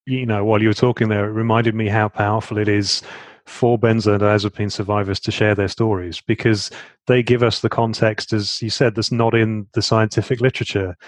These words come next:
You know, you read the li-, the scientific literature and you understand group averages, and it, it doesn't seem as if it's a big issue, but then you read a, a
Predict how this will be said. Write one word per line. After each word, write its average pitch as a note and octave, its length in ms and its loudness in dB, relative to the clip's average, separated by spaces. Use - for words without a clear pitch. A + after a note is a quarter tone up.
You B2+ 80 -2
know, A2+ 80 2
you G#2+ 180 0
read A#2 240 4
the A2+ 60 2
li-, G#2 280 0
the G#2+ 120 -4
scientific G#2+ 460 -2
literature G#2 480 -2
and G#2 120 -4
you G#2 180 2
understand G#2+ 400 0
group G#2+ 260 -2
averages, G#2 640 0
and G#2+ 120 -2
it, A2+ 100 -8
it A2+ 80 -2
doesn't A#2 260 0
seem B2 280 2
as A2 100 0
if A2 120 -2
it's A2+ 140 -4
a A2 60 -8
big A2 180 -2
issue, A2 340 0
but A#2+ 120 -8
then B2+ 140 2
you B2 140 0
read A#2+ 260 4
a, A2 120 2
a A2 280 0